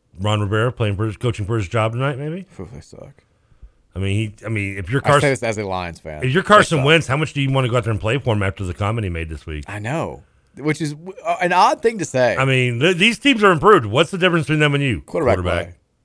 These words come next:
Speaker 2: What are
Speaker 1: I
Speaker 2: you
Speaker 1: mean,
Speaker 2: doing?
Speaker 1: I mean, just what? I mean, really? What was, I mean, was, like, sleeping with his wife and putting it on YouTube and just not, like, too mis-, too, too long of a task for you?
Speaker 2: Just a shameless bus throwing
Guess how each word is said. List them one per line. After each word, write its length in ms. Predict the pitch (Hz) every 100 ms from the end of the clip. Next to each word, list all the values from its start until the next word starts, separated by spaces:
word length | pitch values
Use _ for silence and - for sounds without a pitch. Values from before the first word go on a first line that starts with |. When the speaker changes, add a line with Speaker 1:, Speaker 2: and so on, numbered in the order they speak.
| _
Speaker 2:
What 80 | 370
are 20 |
Speaker 1:
I 0 |
Speaker 2:
you 60 | 392
Speaker 1:
mean, 80 | 392 403 415
Speaker 2:
doing? 240 | 120 143 _ _ _ _ _ _
Speaker 1:
I 40 | 156
mean, 160 | 170
just 180 | 156 175
what? 240 | 170 202 -
I 140 | 175
mean, 300 | 175 147 123
really? 500 | 135 262 294 85 67 _ _ _ _ _ _
What 160 | 160 160
was, 240 | 180 147 156
I 60 |
mean, 260 | 156 151 139
was, 160 | 143
like, 180 | 135 123
sleeping 340 | - 156 175 165
with 100 | 151
his 120 | 110
wife 300 | 120 151 160
and 140 | 127
putting 200 | 113 147 156
it 60 |
on 140 | 143 117
YouTube 320 | 131 127 170
and 160 | 139
just 200 | 107 101
not, 220 | 113 117 107
like, 160 | 101
too 120 | -
mis-, 220 | 120 120 127
too, 240 | 147 135 - _ -
too 120 | 160
long 240 | 151 151
of 80 | 147
a 80 | 127
task 460 | 95 - 120 147 -
for 200 | 202 214
you? 200 | 226 226
Speaker 2:
Just 220 | 170 -
a 80 | 131
shameless 500 | - 143 139 131 113
bus 240 | - 113
throwing 400 | - 104 92 87